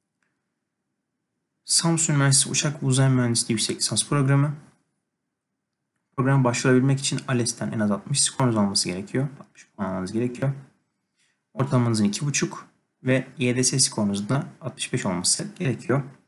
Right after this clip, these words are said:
E, adaylar sıralanırken ales puanlarının yüzde ellisi, lisans me-, mezuniyet notunun yüzde yirmisi, bilim sınavının yüzde yirmisi ve yabancı dil puanının da yüzde onu dikkate alınarak sıralanıyorlar.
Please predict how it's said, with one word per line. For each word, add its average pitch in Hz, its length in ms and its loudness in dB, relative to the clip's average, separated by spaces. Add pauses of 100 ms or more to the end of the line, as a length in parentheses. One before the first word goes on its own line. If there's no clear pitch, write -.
(880)
E, 143 180 -12
adaylar 143 240 4
sıralanırken 139 540 2
ales 135 340 2
puanlarının 117 380 2
yüzde 117 260 2
ellisi, 123 440 -2 (200)
lisans 131 420 0
me-, 120 240 0 (220)
mezuniyet 117 480 2
notunun 101 280 -4
yüzde 104 200 2
yirmisi, 139 460 4 (920)
bilim 135 180 6
sınavının 104 520 2 (200)
yüzde 110 240 2
yirmisi 135 460 2
ve 131 180 0
yabancı 123 360 0
dil 104 80 0 (480)
puanının 104 320 0
da 143 160 2 (100)
yüzde 117 240 0
onu 117 180 2
dikkate - 300 -6
alınarak 113 380 0
sıralanıyorlar. 101 720 -2